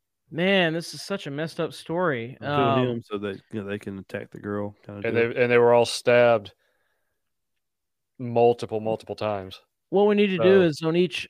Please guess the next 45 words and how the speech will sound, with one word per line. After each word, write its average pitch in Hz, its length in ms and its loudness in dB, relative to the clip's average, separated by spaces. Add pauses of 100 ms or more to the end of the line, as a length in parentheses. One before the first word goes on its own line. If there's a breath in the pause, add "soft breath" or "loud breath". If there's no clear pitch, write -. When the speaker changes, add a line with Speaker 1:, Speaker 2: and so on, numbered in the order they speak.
Speaker 1:
episode 165 480 0
after 156 240 0
this, 160 240 -2
we 165 80 -6
need 165 80 -2
to 151 80 -4
just 135 180 -12
kinda 156 220 -2
touch 156 320 -6
base 151 320 0
and 131 100 -10
just 123 200 -14
check 160 280 -4
in 143 360 -2
and 123 120 -10
see 151 220 -4
if 139 120 -4
there's 131 260 -8
any 139 160 -4
updates 123 460 -4
to - 60 -20
this, 127 200 -8
'cause 160 260 -2 (220 soft breath)
there's 202 160 2
gotta 196 180 8
be 165 80 4
some 151 180 -4
forensic 156 440 -2
evidence 147 340 0
coming 147 220 -2
out. 143 100 0
Everybody 165 380 4
has 156 180 -2
cameras 156 560 -2
now. 151 400 -2
Like, 131 300 -4 (100)
Speaker 3:
Mm-hmm. 113 460 -14
Speaker 1:
there's 175 140 0
just 165 200 -4
no 180 240 6
way 170 180 6
there's 151 300 -4
not 151 240 -2
something 139 680 -4
that, 120 240 -10